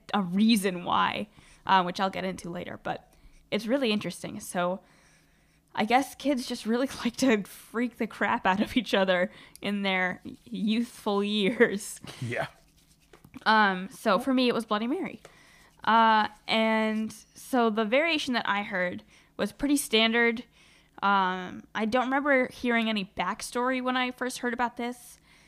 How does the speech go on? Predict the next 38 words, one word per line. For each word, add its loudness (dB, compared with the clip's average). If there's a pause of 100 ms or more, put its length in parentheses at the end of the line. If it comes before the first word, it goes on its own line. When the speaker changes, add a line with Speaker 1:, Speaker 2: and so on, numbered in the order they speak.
(200)
Speaker 1:
but 2 (240)
I 2
knew 0
that 2
if -8
you -8
went -2
into -6
the -4
bathroom -6 (460)
and -6
you -6
turned 0
off 2
the -8
lights -4
and -4
said, -6
"Bloody 2
Mary," 0
three -2
<laughs> -
times, 4 (560)
uh, 6
to -6
the 0
mirror, 4 (460)
uh, 4
Bloody 2
Mary 6
would 2
appear, 0 (300)
and 2 (260)
she 0
would 2
either 2
grab -2
you 2